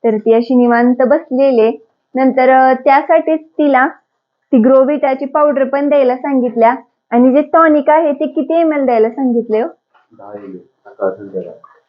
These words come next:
Speaker 1: सकाळ संध्याकाळ दहा दहा एमएल ह्यांनी तिला टॉनिक सुद्धा देत आहेत, कारण तिच्या अंगात ताकद यावी आणि म्हणजे तिला डिलिव्हरी होताना कोणताच त्रास व्हायला नको.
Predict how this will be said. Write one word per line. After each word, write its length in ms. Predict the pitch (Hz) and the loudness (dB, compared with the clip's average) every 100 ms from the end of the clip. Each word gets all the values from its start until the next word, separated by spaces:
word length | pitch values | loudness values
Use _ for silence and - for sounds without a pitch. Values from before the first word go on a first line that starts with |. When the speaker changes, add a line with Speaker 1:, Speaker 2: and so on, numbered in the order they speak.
| _ _ _ _ _ _ - 262 | _ _ _ _ _ _ -6 -2
Speaker 1:
सकाळ 240 | 254 240 240 | 0 0 0
संध्याकाळ 500 | 285 269 269 254 226 | 0 0 0 2 2
दहा 240 | 269 285 | 2 0
दहा 200 | 254 269 | 0 0
एमएल 320 | 277 240 247 294 _ _ _ - | 2 2 2 -2 _ _ _ 0
ह्यांनी 280 | 285 269 254 | 2 4 4
तिला 320 | 262 254 269 | 4 2 2
टॉनिक 360 | 320 311 294 | 2 0 -2
सुद्धा 300 | 294 311 277 | -2 -4 -2
देत 200 | 262 262 254 | 2 2 2
आहेत, 220 | 285 285 | -2 -2
कारण 400 | - 302 285 277 - _ _ _ | 0 0 0 -2 -8 _ _ _
तिच्या 240 | 294 269 311 | 2 4 4
अंगात 240 | 320 311 | 4 2
ताकद 500 | - 330 339 285 285 | 2 -2 2 0 2
यावी 420 | 294 254 254 311 - _ 214 | 0 0 -2 -6 -12 _ -6
आणि 180 | 226 | -2
म्हणजे 280 | 240 269 254 | 0 2 0
तिला 280 | 254 262 254 | 2 2 2
डिलिव्हरी 520 | 233 262 254 262 285 | 2 4 4 4 0
होताना 440 | 311 302 254 220 254 - _ _ - | -2 -2 0 0 -4 -8 _ _ 0
कोणताच 440 | 311 277 277 330 _ | 2 4 2 0 _
त्रास 260 | 285 262 311 330 330 | 0 2 0 -2 -2
व्हायला 260 | 285 254 | 0 0
नको. 500 | 254 240 226 269 - | 0 -2 -2 -2 -4